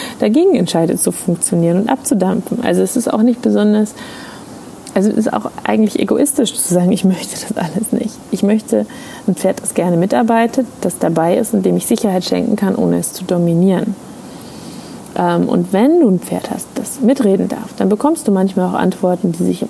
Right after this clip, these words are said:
ersten Moment vielleicht nicht so nett anfühlen, die aber unglaublich lehrreich, bereichernd und genial gut für deine Persönlichkeitsentwicklung sind.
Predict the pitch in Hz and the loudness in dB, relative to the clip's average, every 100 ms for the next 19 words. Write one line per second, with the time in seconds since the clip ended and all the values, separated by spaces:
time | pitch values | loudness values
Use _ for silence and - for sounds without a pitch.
0 | - 175 175 - 226 220 247 294 - 311 | -4 0 0 0 2 4 4 2 2 0
1 | 302 247 220 220 214 - - - - - | 2 4 6 6 4 0 0 0 -2 -2
2 | - - - - - - 240 254 - - | -2 -2 -2 -2 -2 2 4 6 4 -2
3 | - - - 269 208 180 - 185 - 185 | -6 -2 2 4 4 2 0 -4 0 2
4 | 208 180 185 190 185 175 185 196 - - | 2 0 -6 -4 -2 2 0 0 -6 -10
5 | - - - - - - - 180 - 165 | -12 -16 -16 -16 -14 -12 -4 -4 0 0
6 | 165 165 185 214 190 180 - 175 175 - | 2 2 4 2 2 0 0 0 2 0
7 | - 175 190 214 180 - 180 - 180 - | 2 2 4 4 2 -2 -4 -4 -4 -4
8 | - 175 165 165 226 | -2 0 2 2 2